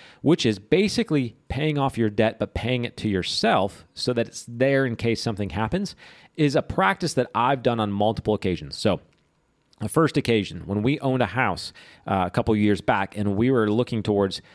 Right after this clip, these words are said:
should we make an extra payment on the house, or should we sock that away somewhere safe and do what you're doing, which is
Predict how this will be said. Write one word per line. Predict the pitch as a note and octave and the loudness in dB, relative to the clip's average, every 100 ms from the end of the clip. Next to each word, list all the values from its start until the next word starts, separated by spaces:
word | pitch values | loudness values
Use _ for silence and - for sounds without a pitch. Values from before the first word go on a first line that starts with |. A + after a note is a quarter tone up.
| - | -18
should | - C3 | -4 0
we | G#2 G2 | 0 0
make | G#2 C#3 G3+ | 0 0 0
an | G#3 - | -2 -4
extra | C#3 - | -4 -4
payment | A2 B2 C3 B2+ A2 | -2 -2 -2 -2 -2
on | G#2+ | -2
the | A2 A2 | -2 -4
house, | F#2+ D#2+ F#2 - - _ _ _ _ - | -2 -2 -4 -8 -16 _ _ _ _ -2
or | G3 A#3+ C#3+ A2 A2 A#2+ - | 2 4 6 6 4 0 -8
should | - C3 | -4 -2
we | A#2+ | -2
sock | A2 - E3 D3 D3+ | -2 -2 0 0 0
that | C3+ B2+ | 0 2
away | A#2 | 2
somewhere | A2+ - G#2+ G2 | 0 -2 -2 -2
safe | F#2+ - F2 F2 - - | -2 0 0 -2 -8 -4
and | A2+ | -4
do | G#2+ F3+ | 0 2
what | F3+ | 2
you're | C3+ C#3 | 4 2
doing, | A2 F2 D#2+ | 4 2 2
which | G2 - | 0 2
is | G#2+ | 0